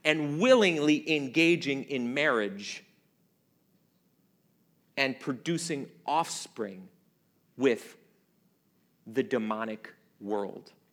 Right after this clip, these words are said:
See, that's a,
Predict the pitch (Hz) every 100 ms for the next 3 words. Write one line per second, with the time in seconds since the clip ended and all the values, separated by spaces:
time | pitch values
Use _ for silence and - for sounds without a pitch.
0 | _ _ _ _ _ _ _ _ _ _
1 | _ _ _ _ _ _ _ _ _ _
2 | _ _ _ _ _ _ _ _ _ _
3 | _ _ - 139 131 143 175 - 135 98